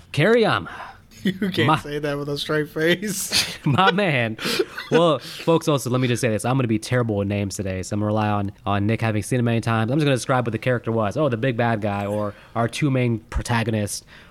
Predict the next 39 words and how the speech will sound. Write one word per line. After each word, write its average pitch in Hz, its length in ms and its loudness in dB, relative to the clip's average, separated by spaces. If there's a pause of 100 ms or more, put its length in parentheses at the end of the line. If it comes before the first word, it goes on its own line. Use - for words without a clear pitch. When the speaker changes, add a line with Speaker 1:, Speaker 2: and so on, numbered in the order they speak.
Speaker 1:
or 117 380 2 (360)
that 139 200 0
crazy 262 380 4
girl 226 220 4
that's 208 120 4
killing 240 260 0
everybody. 202 380 2
So 143 140 -2
I'm 143 80 0
just 127 100 -2
gonna 120 380 0
Speaker 2:
Well, 220 160 0
Speaker 1:
stay 247 140 2
away 269 100 4
Speaker 2:
anyway, 135 140 2
Speaker 1:
from 113 100 -4
names, 113 140 4
Speaker 2:
speaking 262 180 0
Speaker 1:
so. 175 160 4
Speaker 2:
of 143 140 -4 (280)
main 226 340 2
bad 226 300 4
guy, 160 300 6
this 160 340 0
is 254 80 2
where 214 220 4
we 196 100 2
get 185 180 0
introduced 170 640 2
to 160 360 4 (300)
somewhat 277 580 2
the 202 100 0
situation 170 1160 2
when 165 480 0 (160)
every, 262 460 2
all 247 260 4
the 262 100 -4
military 220 640 4
personnel 180 800 2